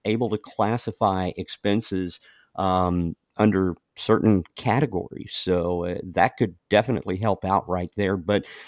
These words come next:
uh, the key is to come up with some way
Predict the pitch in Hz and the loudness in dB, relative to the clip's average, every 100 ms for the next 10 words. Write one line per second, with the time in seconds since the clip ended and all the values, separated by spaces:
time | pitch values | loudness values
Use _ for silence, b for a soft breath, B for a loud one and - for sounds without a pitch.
0 | - - 113 - 202 190 113 110 98 - | -6 -2 -2 -2 -2 2 4 4 0 0
1 | 131 110 107 b b _ _ - 226 226 | 0 0 -2 b b _ _ 2 4 4
2 | 127 113 - - 156 170 135 90 101 107 | 0 -2 -4 -2 2 4 2 2 4 4
3 | 95 55 50 - | 4 0 -12 -20